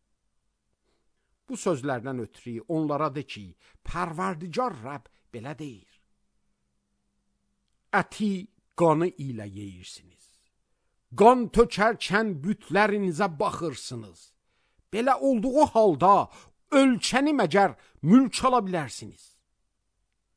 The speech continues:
Siz qılıncınıza bel bağlayırsınız.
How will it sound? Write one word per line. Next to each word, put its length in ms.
Siz 400
qılıncınıza 960
bel 260
bağlayırsınız. 960